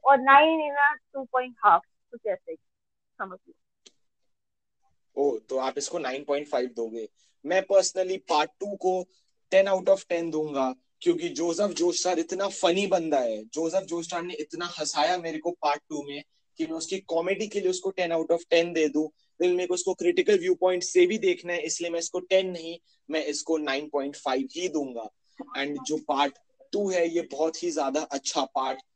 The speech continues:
Speaker 2: लगा मेरे को। And पार्ट टू जो है, इसमें जोसेफ जोस्टार ने हंसाया, वो तो फैक्ट है ही,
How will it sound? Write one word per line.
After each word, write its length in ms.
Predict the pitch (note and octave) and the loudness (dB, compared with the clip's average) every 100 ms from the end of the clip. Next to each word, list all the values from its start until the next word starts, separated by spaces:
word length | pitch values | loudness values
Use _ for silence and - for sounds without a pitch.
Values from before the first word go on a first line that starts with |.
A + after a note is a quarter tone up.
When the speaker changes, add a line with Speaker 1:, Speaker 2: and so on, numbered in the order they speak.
| _ C#3+ | _ 0
Speaker 2:
लगा 300 | D3+ D3+ C#3+ | 2 2 0
मेरे 260 | B2 A2+ | -4 -8
को। 300 | A2 G#2+ G#2 _ _ _ - | -10 -12 -14 _ _ _ -12
And 180 | B2+ C3 - | -10 -8 2
पार्ट 220 | D3+ D#3 - | 4 4 0
टू 140 | F3+ F#3+ | -4 -2
जो 160 | F3 | -2
है, 320 | E3+ D#3 D3+ | 0 -2 -2
इसमें 300 | C3+ C3+ D3 | -4 -8 -8
जोसेफ 320 | D3 D3 D3 C3+ | -8 -4 -4 -4
जोस्टार 400 | D3+ D3 D3+ C3+ | -6 -8 -6 -6
ने 120 | C#3 | -6
हंसाया, 500 | C3+ C3+ C#3+ C#3 D3 | -6 -6 -2 2 2
वो 160 | C#3+ | 2
तो 100 | D3+ | -4
फैक्ट 400 | D3+ C#3+ C#3 - | -2 -4 -6 -2
है 100 | E3+ | 2
ही, 180 | D#3+ D3+ | 2 2